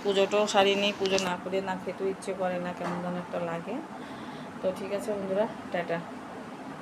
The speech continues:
তো বন্ধুরা, এই যে দেখো, আজকে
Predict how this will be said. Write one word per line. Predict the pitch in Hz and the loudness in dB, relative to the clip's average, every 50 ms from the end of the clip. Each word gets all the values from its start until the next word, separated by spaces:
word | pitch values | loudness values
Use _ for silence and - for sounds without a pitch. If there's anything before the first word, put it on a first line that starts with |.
| - - - - - - - - - - - - - - _ - - - - - - - - - - - - - | -10 -10 -10 -10 -10 -10 -10 -10 -10 -10 -10 -12 -12 -14 _ -16 -16 -16 -14 -16 -16 -12 -12 -12 -12 -12 0 2
তো | 254 247 247 | 4 6 8
বন্ধুরা, | 262 254 254 262 269 269 262 240 | 10 10 10 12 12 12 12 12
এই | 240 | 12
যে | 254 254 220 233 | 10 10 12 12
দেখো, | 220 220 220 - 240 269 277 240 | 12 12 10 8 8 8 10 8
আজকে | 214 - - | 6 6 2